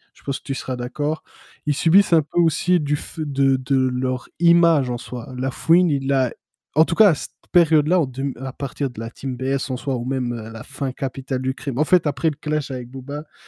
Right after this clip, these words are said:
La Fouine, il a fait plein de frasques. Donc, que ce soit <laughs> sa manière de parler, tous ses clashs, tous ces trucs qu'il postait sur les réseaux sociaux, ou tout simplement qu'il essayait, en fait, ça, ça revient d'ailleurs, hein, c'est un des points à l'écoute que j'ai eu,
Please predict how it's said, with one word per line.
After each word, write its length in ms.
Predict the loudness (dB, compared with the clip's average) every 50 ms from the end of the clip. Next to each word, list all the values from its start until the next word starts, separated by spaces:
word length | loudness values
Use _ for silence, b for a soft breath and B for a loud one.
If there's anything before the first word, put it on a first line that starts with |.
| B B B B B B B 2
La 160 | 2 2 2
Fouine, 540 | 2 -2 -6 0 2 4 4 4 4 0 -2
il 320 | -6 -4 -2 -2 0 2 2
a 640 | 2 4 4 4 4 2 2 2 0 0 -2 -2 -4 -6
fait 440 | -8 -12 -10 -4 -2 0 -2 -2 _ _ _ _
plein 240 | -4 0 0 0 0
de 60 | 0
frasques. 640 | -4 -8 -4 0 0 2 2 0 -2 -6 -12 -12 -8
Donc, 280 | -6 -6 -6 -6 -8 _ _ B B B B B B B
que 60 | -10 -6
ce 80 | -6
soit 400 | -6 -6 -4 -2 0 2 2 2
<laughs> 240 | 2 0 -2 -2 -2
sa 240 | -2 -2 -2 -2 0
manière 380 | 0 2 4 4 4 4 4 2
de 100 | 0 -2
parler, 640 | -2 0 0 0 0 0 0 2 2 2 0 0 -2 -4
tous 80 | -6 -4
ses 200 | -2 0 -2 0
clashs, 340 | 0 0 0 0 0 -2 -8
tous 120 | -12 -10
ces 260 | -6 -2 -2 -2 -2 B B B B B B B
trucs 240 | -6 0 0 0 0
qu'il 160 | 0 -4 -6
postait 300 | -2 -2 -4 -4 -4 -8
sur 180 | -8 -8 -6 -6
les 60 | -4 -4
réseaux 220 | -4 -4 -4 -6
sociaux, 400 | -8 -6 -8 -4 0 0 0 2 4
ou 100 | 2 2
tout 240 | 2 2 0 0 0
simplement 580 | 2 4 4 4 4 4 2 2 4 2 2 0
qu'il 240 | -2 -4 -6 -4 -2
essayait, 600 | -4 -4 -4 -2 0 0 2 2 2 2 2 0 0
en 40 | -2
fait, 220 | 0 -2 -4 -4
ça, 140 | -4 -8 -6
ça 200 | -6 -6 -8 -8
revient 240 | -6 -4 -2 -2 -2 -2
d'ailleurs, 400 | -2 -2 -2 -2 -2 -2 -4 b b b b b b b
hein, 100 | -8 -8
c'est 160 | -4 -2 0
un 80 | 0 0
des 120 | 0 -2 -6
points 320 | -4 -2 -2 -2 -2 -4
à 140 | -4 -4 -2
l'écoute 320 | -2 -2 -2 -2 -4 -2 0
que 80 | 0 0
j'ai 140 | 2 4
eu, 180 | 4 4 2 2